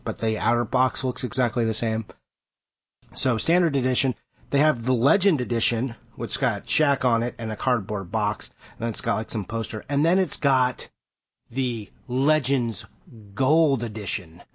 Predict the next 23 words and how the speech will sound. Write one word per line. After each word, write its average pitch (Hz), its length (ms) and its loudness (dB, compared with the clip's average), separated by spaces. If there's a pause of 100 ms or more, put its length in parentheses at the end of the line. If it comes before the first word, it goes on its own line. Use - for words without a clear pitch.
(140)
which 120 200 -6
was, 123 140 0
like, 127 140 0
a 117 80 -4
GameStop 113 580 -4
exclusive. - 540 -10
So 143 100 -2
that's 202 220 0
four 143 420 2 (300)
of 123 80 -4
the 127 80 0
same 131 240 2
thing, 120 240 -2
and 156 120 4
it's 135 160 0
a 113 40 -6
sports - 400 -2
title, 101 300 0
which 107 200 -4
is, 104 240 -4
like, 95 180 -8
extra - 380 -6
cringy. 87 400 -8